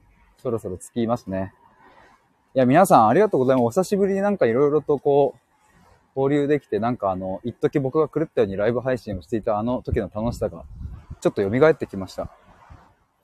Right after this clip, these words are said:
なんかね、公開ライブはもうちょっと最近離れちゃってましたけど、またもう少しなんか定期的にやっていこうかなと思いますし。楽しかったです。ありがとうございます。この本音を引き出す探求やみたいなところも、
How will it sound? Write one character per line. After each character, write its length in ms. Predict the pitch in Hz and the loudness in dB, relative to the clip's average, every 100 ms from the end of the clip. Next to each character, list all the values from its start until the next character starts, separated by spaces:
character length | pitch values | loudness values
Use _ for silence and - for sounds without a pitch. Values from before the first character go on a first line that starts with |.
| _ _ | _ _
な 80 | 131 | -2
ん 20 | |
か 180 | 123 107 | 2 2
ね、 240 | 101 107 117 | 0 -6 -2
公 160 | - 165 | 2 4
開 180 | 180 180 | 6 6
ラ 140 | 190 | 6
イ 40 | |
ブ 60 | 139 | 4
は 100 | 110 | 2
も 260 | 110 107 90 | 2 0 -2
う 20 | |
ち 80 | 117 | -6
ょ 40 | |
っ 40 | |
と 80 | 98 | -4
最 180 | 98 120 | -2 -2
近 140 | - | -2
離 180 | 117 135 | -4 -2
れ 80 | 139 | -2
ち 60 | 101 | -2
ゃ 20 | |
っ 40 | |
て 120 | - | -6
ま 100 | 104 | -6
し 60 | 104 | -6
た 100 | 98 | -10
け 120 | 87 | -10
ど、 160 | 85 - - - - - - - - | -14 -14 -18 -20 -20 -20 -20 -18 -8
ま 120 | 123 | 0
た 80 | 156 | 2
も 140 | 190 | 2
う 20 | |
少 160 | - 254 | 0 -2
し 100 | 151 | 0
な 80 | 131 | -2
ん 80 | |
か 100 | 127 | -2
定 140 | 95 104 | -4 -4
期 80 | - | -2
的 220 | 127 135 | 0 0
に 240 | 135 135 - - | 0 -4 -8 -12
や 80 | 110 | -10
っ 20 | |
て 160 | - 123 | -4 -2
い 60 | |
こ 120 | 117 | 0
う 40 | 139 | 0
か 80 | 92 | 0
な 160 | 98 | -2
と 80 | 98 | -4
思 100 | 92 | -6
い 20 | |
ま 100 | 95 | -6
す 140 | 98 85 | -8 -10
し。 180 | - - - - - - - - - - - - - - - - - - - - - - - - - - - - - - - - - - - - - - _ _ - - | -14 -16 -4 -2 0 0 0 0 -6 -6 -10 -20 -12 -2 0 0 0 -4 -6 -8 -8 -6 -6 -8 -10 -6 0 2 4 2 2 0 -2 -6 -8 -12 -16 -20 _ _ -20 -10
楽 160 | - 131 | -4 -2
し 60 | - | 2
か 80 | |
っ 40 | 110 | 0
た 80 | 92 | 0
で 60 | |
す。 100 | - - | -2 4
あ 40 | |
り 60 | 139 | 6
が 80 | |
と 60 | 123 | 6
う 20 | |
ご 60 | 92 | 2
ざ 40 | |
い 40 | 90 | -2
ま 80 | |
す。 80 | - | 0
こ 80 | 117 | 2
の 60 | 123 | 2
本 220 | 156 175 | 2 2
音 120 | 180 | 2
を 40 | 175 | 0
引 80 | - | 2
き 80 | 180 | 4
出 100 | 180 | 4
す 100 | 127 | 2
探 280 | - 123 123 | -2 0 2
求 160 | 143 139 | 4 4
や 100 | 135 | 4
み 120 | 120 | 2
た 80 | 110 | -2
い 40 | |
な 80 | 98 | -4
と 120 | 104 | -4
こ 100 | 113 | -2
ろ 100 | 104 | -2
も、 200 | 92 87 | -2 -8